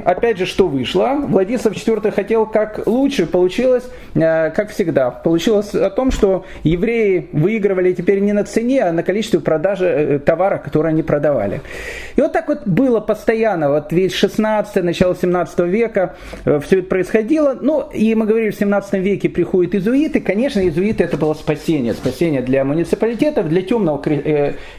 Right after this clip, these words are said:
э, крестьянства, которое называлось быдло. Э, как бы они и так были, э, фанатично настроены. А вот, в принципе, для купечества городов это действительно было спасение, потому что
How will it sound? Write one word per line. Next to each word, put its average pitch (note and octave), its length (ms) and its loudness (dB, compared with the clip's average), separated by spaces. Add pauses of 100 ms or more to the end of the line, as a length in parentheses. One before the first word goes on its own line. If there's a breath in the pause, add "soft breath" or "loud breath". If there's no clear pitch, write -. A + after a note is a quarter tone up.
э, C#3+ 160 2
крестьянства, D#3+ 640 -2
которое C3+ 240 -2
называлось C3 420 0
быдло. B2 440 0 (340 loud breath)
Э, A#2+ 400 2
как C3 180 -2
бы B2 100 2
они B2+ 280 0
и B2+ 40 -2
так C4+ 260 2
были, E3+ 320 0 (200 loud breath)
э, B2 100 2
фанатично D3 600 0
настроены. A#2+ 500 0
А E3+ 100 2
вот, G3+ 180 0
в - 40 -14
принципе, C#4 320 0
для A3+ 180 2
купечества A#3+ 760 0
городов A#3 500 0
это B3+ 180 -2
действительно G#3+ 440 0
было F#3 160 2
спасение, F3+ 540 0
потому D3+ 260 0
что F3+ 220 0